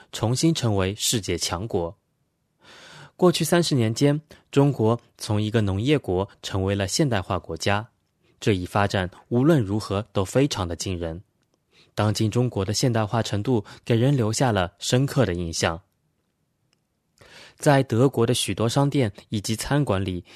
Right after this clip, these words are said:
依然只在金额大于十欧元时才接受银行卡支付，而与此同时的中国人却只带手机即可以完成支付。中国还是非常重要的销售市场，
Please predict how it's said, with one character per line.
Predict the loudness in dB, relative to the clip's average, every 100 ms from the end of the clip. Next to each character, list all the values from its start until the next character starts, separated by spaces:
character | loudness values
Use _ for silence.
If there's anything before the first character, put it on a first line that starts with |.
| -12
依 | -2 2
然 | 2 2
只 | -4
在 | 0 0
金 | 2 0 0
额 | 0
大 | -2 -2
于 | -2
十 | -2 0
欧 | 2 2 0
元 | 0
时 | -2 -4 -4 -6 -8 -12
才 | -6 -4
接 | 0 -2
受 | 0 -2
银 | -2 -4 -2
行 | -2
卡 | -4 -8
支 | -6 -6
付， | -4 -8 -10 _ _ _ _ _ -20 -8
而 | -2 0
与 | 0
此 | -2 -4
同 | -4
时 | -4
的 | -2 -2
中 | 0 2
国 | 2
人 | 0 -2 -6 -14
却 | -4 0
只 | 0 -4
带 | -4 -2
手 | 0 -2 -4
机 | -2 0 0 -4
即 | -8 -6
可 | -4 -4
以 | -4
完 | -8 -10
成 | -10 -10
支 | -6 -6
付。 | -6 -8 -10 _ _ _ _ _ _ _ _ -20 -6
中 | -2 2
国 | 4 2 -2
还 | -4 -2
是 | 0
非 | 2 2
常 | 2 0 0
重 | 2
要 | 2 0
的 |
销 | 0 0 2
售 | 2
市 | 0 -2
场， | -4 -4 -6